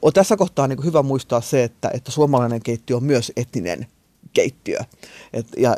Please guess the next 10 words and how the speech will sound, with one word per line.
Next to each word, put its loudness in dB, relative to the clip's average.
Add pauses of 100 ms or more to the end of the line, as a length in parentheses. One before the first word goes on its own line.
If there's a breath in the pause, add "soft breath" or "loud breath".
mut -2
usein, 4
niin -2
kuin, -4
nimenomaan 0 (140)
valitaan 2
esimerkkejä -4 (120)
esimerkiksi -8
sellaisista 2
ruokakulttuureista, -8